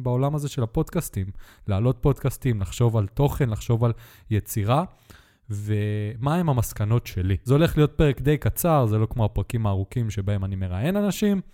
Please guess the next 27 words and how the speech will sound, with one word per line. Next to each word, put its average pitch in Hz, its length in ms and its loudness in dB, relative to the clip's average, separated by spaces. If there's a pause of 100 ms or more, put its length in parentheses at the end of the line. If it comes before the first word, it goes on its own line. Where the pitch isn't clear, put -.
(320)
אז, 107 220 0
אה, 110 80 2
אני 110 100 -2
חושב 180 160 -2
שאפשר 156 320 0
פשוט 135 340 0
להתחיל, 208 480 0 (340)
אה, 110 320 0
בדבר 113 280 2
הראשון. 104 420 2 (640)
אז 113 80 0
הדבר 170 240 2
הראשון 208 240 2
שלמדתי 170 760 0
זה 131 360 -2
לא 143 360 2
לכתוב 139 520 0 (140)
פוסטים 151 500 0
שליליים 120 640 0 (100)
במדיות 113 440 0
חברתיות. 98 720 -8 (760)
אם 170 160 2
בעבר, 143 560 4
כשמישהו 131 460 -2
היה 127 140 4
מעלה 120 380 2
משהו, 113 480 0